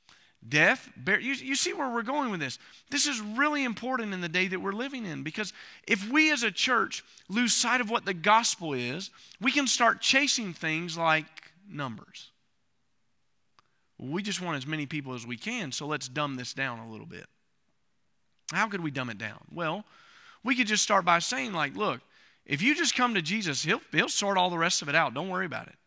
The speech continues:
Just, just come on. Give your life to Christ." "What do I have to change?" "Oh, nothing. Don't worry about it." Well, that's not the gospel.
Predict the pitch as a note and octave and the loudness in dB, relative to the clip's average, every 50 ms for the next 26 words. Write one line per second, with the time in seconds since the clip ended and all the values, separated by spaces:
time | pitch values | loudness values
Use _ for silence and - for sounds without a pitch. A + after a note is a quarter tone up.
0 | _ - D#3+ F#3 - - - _ _ _ _ _ _ _ _ _ _ _ _ _ | _ -6 -6 -6 -6 -8 -10 _ _ _ _ _ _ _ _ _ _ _ _ _
1 | _ _ _ _ _ E3+ A3 - - F3+ F#3 G3 G3+ F#3 C3 F2+ - - _ _ | _ _ _ _ _ -6 -6 -4 -2 -2 -2 0 -2 -2 -4 -8 -12 -20 _ _
2 | _ - E3+ F3+ F3 E3 D#3+ D3 - - - - A#2 G2+ - - - - - - | _ -8 -6 -4 -2 0 0 0 -2 -4 -10 -10 -10 -10 -10 -12 -16 -16 -16 -20
3 | _ _ _ _ _ _ _ _ _ _ _ _ _ _ _ _ _ E3+ F#3 A3 | _ _ _ _ _ _ _ _ _ _ _ _ _ _ _ _ _ -2 0 4
4 | A3 G#3+ G3+ G3 - - E3 - - A3 G3 D#3 B2+ - - D3+ C3 D2+ - G#2 | 6 6 6 4 2 -2 -2 0 0 2 2 0 -2 -4 -6 -6 -6 -6 -6 -4
5 | B2+ B2+ - - F#3+ F#3 F3+ D#3+ D3 B2+ A#2 A2+ A#2+ C3 E3+ A#3+ D4 _ _ _ | -4 -4 -4 -6 -12 -12 -10 -8 -8 -6 -6 -6 -6 -6 -8 -12 -16 _ _ _
6 | _ _ _ _ _ _ _ _ _ _ _ _ _ _ _ _ _ _ _ _ | _ _ _ _ _ _ _ _ _ _ _ _ _ _ _ _ _ _ _ _
7 | _ _ _ _ _ _ _ _ _ _ _ _ _ _ _ _ - - - - | _ _ _ _ _ _ _ _ _ _ _ _ _ _ _ _ -14 -10 -6 -4
8 | - - - - - G2+ G3 A#2+ A2 G#2+ B2 - - F#3 G3 B3 | -2 -2 -2 -2 -4 -6 -8 -6 -6 -6 -6 -8 -10 -12 -14 -16